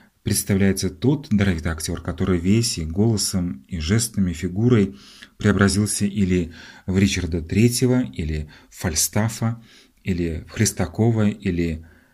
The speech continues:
в Кричинского. А личность актёра, будьте покойны,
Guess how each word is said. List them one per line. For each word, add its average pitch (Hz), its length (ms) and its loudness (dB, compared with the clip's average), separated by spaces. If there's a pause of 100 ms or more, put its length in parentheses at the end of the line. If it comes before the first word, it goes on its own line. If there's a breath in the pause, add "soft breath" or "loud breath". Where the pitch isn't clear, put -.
(240 soft breath)
в - 120 -20
Кричинского. 90 760 -2 (760 loud breath)
А 101 120 2
личность 101 400 2
актёра, 98 580 0 (280)
будьте 131 320 -4
покойны, 80 680 -4